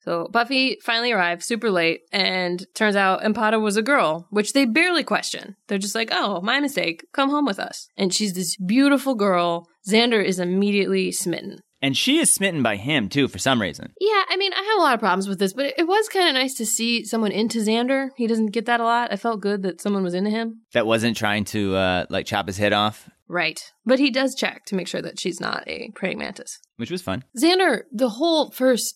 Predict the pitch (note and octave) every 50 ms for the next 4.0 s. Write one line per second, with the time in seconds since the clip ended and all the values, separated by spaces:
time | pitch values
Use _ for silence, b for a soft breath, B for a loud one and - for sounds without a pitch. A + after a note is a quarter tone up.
0 | _ _ _ - - C4 C4 - C4 A#3+ A3+ G3+ F3+ E3+ F3 F3 E3 - - -
1 | - F#3+ - - - - F#3+ F#3+ F#3 F#3+ F#3+ - G3 F#3 E3 G3 F#3+ F#3 F#3 F3
2 | D#3+ - - _ _ _ - G#3 G3 - G3+ F#3+ F#3+ F#3+ F#3 F3+ F3 F3+ F3 E3+
3 | E3+ F3 F3+ E3+ F3 E3 - F3+ F3+ - - - G3+ F#3+ F#3+ E3+ D#3+ D3+ D#3+